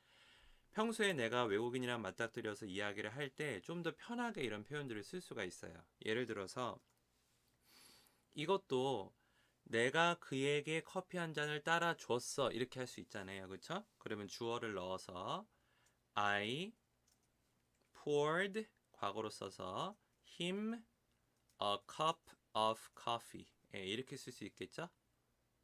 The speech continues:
예, 그래서 "I poured him a cup of, a cup of coffee." 이렇게 쓰거나 him 자리에 뭐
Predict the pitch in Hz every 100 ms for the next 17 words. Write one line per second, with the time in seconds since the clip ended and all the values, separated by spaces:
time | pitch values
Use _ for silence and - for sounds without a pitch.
0 | _ _ - 98 87 101 135 - 104 -
1 | - 160 170 151 139 139 - 107 - 131
2 | 127 127 - - - - - 151 151 147
3 | - 120 113 - 85 _ _ - - -
4 | 127 143 135 156 143 135 139 - - _
5 | - - _ - 226 233 214 196 175 147
6 | 101